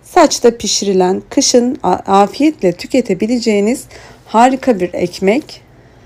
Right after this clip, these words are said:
Hamurunda asla maya bulundurulmayan, sadece un, su ve tuzdan hazırlayacağımız bu yufkaları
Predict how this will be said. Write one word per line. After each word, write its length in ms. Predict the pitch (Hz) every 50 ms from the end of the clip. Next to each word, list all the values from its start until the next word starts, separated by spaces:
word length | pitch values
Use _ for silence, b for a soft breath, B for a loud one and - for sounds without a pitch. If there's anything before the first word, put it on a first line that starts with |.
| b b b b b b
Hamurunda 540 | - 392 392 370 349 349 320 320 330 - -
asla 360 | 330 320 - - 311 302 311
maya 380 | 302 285 269 269 294 320 294 247
bulundurulmayan, 840 | 240 247 262 254 240 269 294 302 294 262 226 190 180 175 180 202 - - -
sadece 400 | 381 403 381 311 240 233 - -
un, 340 | - - 311 311 277 220 185
su 340 | - - - 285 269 233 196
ve 100 | 185 185
tuzdan 380 | - - 285 277 220 214 190
hazırlayacağımız 840 | 180 - - 277 - 262 226 214 202 175 190 185 185 185 185 180 - - B B B B B B B
bu 120 | 302 349 330
yufkaları 640 | 311 240 - - - 196 185 180 175 190 226 320